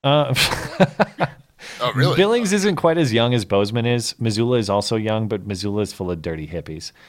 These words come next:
Speaker 1: So I would advise against Missoula,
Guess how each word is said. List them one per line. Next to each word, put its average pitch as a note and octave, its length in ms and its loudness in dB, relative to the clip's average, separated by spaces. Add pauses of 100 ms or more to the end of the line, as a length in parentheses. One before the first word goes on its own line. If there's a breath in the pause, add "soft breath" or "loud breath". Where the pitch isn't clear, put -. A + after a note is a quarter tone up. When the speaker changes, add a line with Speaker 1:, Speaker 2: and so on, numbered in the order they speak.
(380 soft breath)
Speaker 1:
So G2 720 2
I A#2 80 -2
would A#2 100 2
advise G#2 340 -2
against F#2+ 560 -4
Missoula, G2+ 560 -4